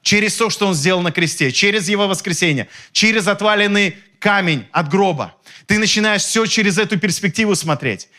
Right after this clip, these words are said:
И поэтому Он говорит: "Я прошу Бога, чтобы Он дал вам ис-, придух, чтобы вы могли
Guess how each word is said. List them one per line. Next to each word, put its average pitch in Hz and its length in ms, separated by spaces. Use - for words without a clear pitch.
И - 80
поэтому 208 280
Он 220 40
говорит: 202 220
"Я 196 440
прошу 202 360
Бога, 208 320
чтобы 185 260
Он 190 100
дал 220 200
вам 196 260
ис-, - 280
придух, 185 500
чтобы 208 320
вы 220 100
могли 214 320